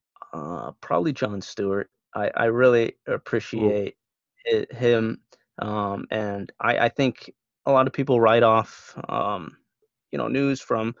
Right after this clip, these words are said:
Speaker 1: from comedy shows and, and such that
Speaker 2: Mm-hmm.
Speaker 1: he did, um, because it's under the guise of comedy. But I think because he's under the guise of comedy, he can then say some stuff that really matters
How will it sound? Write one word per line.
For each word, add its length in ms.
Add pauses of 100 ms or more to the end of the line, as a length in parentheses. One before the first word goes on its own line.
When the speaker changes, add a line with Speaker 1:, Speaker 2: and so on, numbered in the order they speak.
(220)
Speaker 1:
from 320 (340)
comedy 360
shows 320
and, 220
and 260
such 360
that 120
Speaker 2:
Mm-hmm. 60
Speaker 1:
he 80
did, 260 (420)
um, 360 (260)
because 640
it's 160
under 200
the 80
guise 260
of 80
comedy. 500 (280)
But 100
I 80
think 280
because 320
he's 120
under 200
the 80
guise 260
of 100
comedy, 380
he 160
can 140
then 160
say 200
some 160
stuff 280
that 160
really 240
matters 500